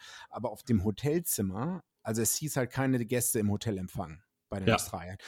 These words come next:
Speaker 1: Und das war der Teamkodex, den die Leute selber aufgelegt haben.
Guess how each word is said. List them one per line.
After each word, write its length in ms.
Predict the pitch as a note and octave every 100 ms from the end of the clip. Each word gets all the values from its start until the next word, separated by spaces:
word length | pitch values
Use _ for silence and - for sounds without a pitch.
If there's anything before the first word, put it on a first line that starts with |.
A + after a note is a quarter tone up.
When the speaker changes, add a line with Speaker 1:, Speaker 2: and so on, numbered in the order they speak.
| -
Speaker 1:
Und 80 | A#2
das 140 | A2+ A#2
war 80 |
der 120 | A2+ F#2+
Teamkodex, 720 | - D3 - A#2 G#2 F2+ -
den 160 | G#2
die 120 | G2
Leute 280 | G#2 G2+ F#2
selber 380 | E2+ G#2 G#2+ G2+
aufgelegt 420 | D#2 - C#2+ -
haben. 160 | D#2+